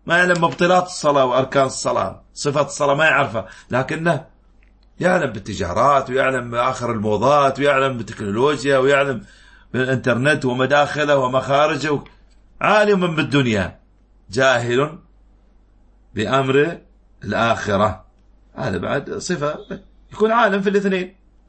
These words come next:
لا يضر، يعلم أمور دينه والفرائض والواجبات والأركان وأصول العقيدة والإيمان ويما-، وما ينقض ذلك كله، يع-، يكون عالم فيها، عنده معرفة، يعرف كيف يصلي،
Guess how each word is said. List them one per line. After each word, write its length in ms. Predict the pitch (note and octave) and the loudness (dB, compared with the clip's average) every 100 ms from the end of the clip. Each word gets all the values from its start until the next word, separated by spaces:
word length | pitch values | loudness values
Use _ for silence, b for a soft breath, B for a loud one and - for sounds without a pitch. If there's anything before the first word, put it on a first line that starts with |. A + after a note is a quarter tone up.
| _ | _
لا 120 | F#3 | 2
يضر، 360 | G#3 F3 E3 - - _ _ _ _ _ _ _ _ | 4 2 0 -4 -12 _ _ _ _ _ _ _ _
يعلم 340 | C#3 E3 C#3+ G#2 | -2 0 0 -2
أمور 260 | G#2 G#2 | -2 -2
دينه 480 | C#2+ A2 D3 D#3 B2+ - _ - _ _ _ _ _ | 0 0 2 0 -2 -6 _ -20 _ _ _ _ _
والفرائض 600 | G2 G#2+ F2+ F2+ B2 C3+ | -10 -8 -4 0 0 0
والواجبات 720 | B2+ A2 F2+ D#2+ D2 G2 C3+ A#2+ | 0 0 -2 -4 -4 0 0 0
والأركان 580 | F2+ D#2+ - G2+ C3 | -4 -4 -4 0 0
وأصول 400 | B2 G2 G#2+ G#2+ | 0 -4 -4 -2
العقيدة 480 | E2+ D#2+ - B2 C3+ | -2 -6 -4 -4 -2
والإيمان 640 | A#2+ D#2+ F2+ G2 C#3 C#3+ - - _ _ _ _ _ | -2 -4 -4 0 0 0 -4 -20 _ _ _ _ _
ويما-، 440 | G2+ G2+ G#2 A2 G2+ | -4 -2 0 0 0
وما 340 | F#2+ G2 G#2+ | -2 0 2
ينقض 440 | C3+ - A#2 E2+ | 0 -2 -8 -2
ذلك 360 | B2+ C#3 C#3 G#2+ | 2 2 2 -4
كله، 360 | F#2+ C#3 D3 G#2 | -2 -2 -2 -2
يع-، 220 | C#3 - | -2 -2
يكون 220 | - C#3+ | -6 -2
عالم 300 | G3 G#3+ F#3 | 2 2 0
فيها، 280 | F3+ F#3 D3+ b b b _ | -4 -6 -6 b b b _
عنده 160 | B2+ D3+ | -6 0
معرفة، 520 | F3+ G#3+ G3+ E3+ - _ _ _ _ _ _ | 2 2 2 -2 -12 _ _ _ _ _ _
يعرف 260 | G#2+ C3+ - | -2 -2 0
كيف 180 | A2+ G2 | -2 -4
يصلي، 600 | E2+ G2+ C3 C#3 C#3+ | -4 -2 0 0 -2